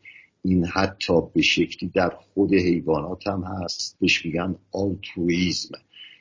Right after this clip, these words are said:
یک بحث مفصلی است و این، این را فکر کنم در فلسفه اخلاقی که، اه، بعد از هایدگر، گادامر و دیگران، لویناس و اینها مطرح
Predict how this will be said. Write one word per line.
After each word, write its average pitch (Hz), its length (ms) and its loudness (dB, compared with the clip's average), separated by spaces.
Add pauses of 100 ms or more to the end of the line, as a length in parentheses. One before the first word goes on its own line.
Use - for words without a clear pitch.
(120)
یک 80 540 2 (140)
بحث 90 440 2 (320)
مفصلی 87 800 0
است - 240 -2 (380)
و 80 60 -2 (680)
این، 104 380 -6
این 113 180 -4
را 98 100 -2
فکر 95 200 -2
کنم 90 540 4 (720)
در 92 180 0 (100)
فلسفه 87 640 -4 (100)
اخلاقی 95 680 -4
که، 85 420 -4 (500)
اه، 80 440 2 (180)
بعد 90 300 2
از 87 160 0
هایدگر، 87 1080 0
گادامر 90 680 2
و 95 380 4
دیگران، 92 540 0
لویناس 87 680 2
و 85 220 6 (120)
اینها 85 280 -12
مطرح 80 460 -10